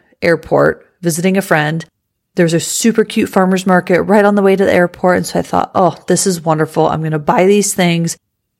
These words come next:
as souvenirs, as gifts for my family when I get home," only to find out that I had to just throw it away. So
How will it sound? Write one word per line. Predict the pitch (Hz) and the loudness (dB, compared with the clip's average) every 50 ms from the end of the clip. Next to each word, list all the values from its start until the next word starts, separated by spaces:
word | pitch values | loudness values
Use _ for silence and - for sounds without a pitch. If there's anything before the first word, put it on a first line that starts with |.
| _ - | _ -6
as | - 165 151 - | -6 -6 -4 -2
souvenirs, | - 190 180 196 190 185 170 165 170 165 - | 0 0 2 2 2 2 2 2 0 0 0
as | - 151 147 - | -2 -4 -4 -2
gifts | - 175 160 160 160 - - - - | 0 2 2 2 0 -2 -6 -10 -8
for | - - 156 147 | -6 -4 -4 -2
my | 160 156 143 | -2 -4 -4
family | - - 247 233 233 226 214 | -2 0 0 2 2 2 2
when | 190 170 | 2 0
I | 160 | 0
get | 156 165 156 151 | 0 -2 -2 -2
home," | 165 165 160 160 156 156 156 - - - - - - - _ _ - | -2 -2 0 0 -2 -4 -6 -10 -16 -20 -20 -20 -20 -20 _ _ -4
only | - 180 175 180 180 | 0 2 2 2 2
to | |
find | 175 180 170 160 156 156 | 2 2 0 0 2 2
out | 147 147 - - | 0 0 -2 -2
that | - - | -4 -2
I | 139 | -2
had | 147 156 - | 0 -2 0
to | 147 143 | -2 -2
just | 147 143 - - - - _ - | -4 -4 -6 -8 -14 -18 _ -4
throw | - 147 - - | -2 -2 0 0
it | - | -2
away. | - - - - - 165 - _ _ _ - | -4 -4 -4 -4 -4 -6 -10 _ _ _ -6
So | - - 160 151 147 143 - | 0 2 2 2 2 0 -2